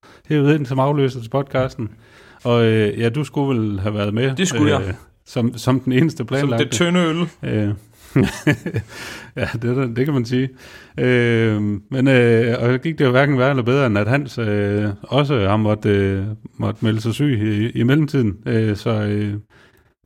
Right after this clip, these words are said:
Speaker 1: så nu er det sgu bare os to. Så må
Speaker 2: Det er
Speaker 1: vi
Speaker 2: det.
Speaker 1: se, hvad, øh, hvad vi får ud af det.
Speaker 2: Ja, for pokker. Vi må
Speaker 1: Men,
Speaker 2: prøve.
Speaker 1: øh, det er jo det. Øh, men, øh, for nye lyttere, så er vi en, øh,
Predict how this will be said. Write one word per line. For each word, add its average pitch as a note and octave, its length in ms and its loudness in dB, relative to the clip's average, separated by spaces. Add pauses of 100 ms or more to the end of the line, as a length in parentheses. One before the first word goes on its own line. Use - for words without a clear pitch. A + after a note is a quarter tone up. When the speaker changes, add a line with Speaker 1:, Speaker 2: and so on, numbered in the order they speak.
(120)
Speaker 1:
så C3 80 -2
nu C#3 120 4
er F3 40 2
det D#3 120 -4
sgu - 120 -12
bare D3 180 -2
os D#3 100 0
to. D#3+ 220 -8 (720)
Så - 120 -20
må C3+ 40 -4
Speaker 2:
Det C3+ 140 4
er B2 40 4
Speaker 1:
vi A#2+ 60 4
Speaker 2:
det. B2 80 0
Speaker 1:
se, B2+ 160 -4
hvad, A#2+ 200 -2
øh, G#2 300 -2 (340)
hvad A2+ 100 -4
vi A#2+ 100 -8
får A#2+ 120 -2
ud C3 120 0
af A#2+ 60 0
det. A#2+ 120 0
Speaker 2:
Ja, G#2 80 -2
for G#2 140 -10
pokker. G#2 400 -4
Vi A#2+ 80 -8
må B2 120 -4
Speaker 1:
Men, B2 80 0
Speaker 2:
prøve. C#3+ 300 4
Speaker 1:
øh, G2+ 120 -4 (1040)
det - 0 -
er - 20 -16
jo F#2+ 60 -4
det. F#2 220 -4 (260)
Øh, G2+ 460 2 (680)
men, A#2 160 2
øh, B2 240 2
for C#3 100 -2
nye F3+ 160 2
lyttere, F3+ 360 0
så D3+ 140 -4
er D#3 80 0
vi C3 180 -2
en, B2 120 2
øh, A#2 460 4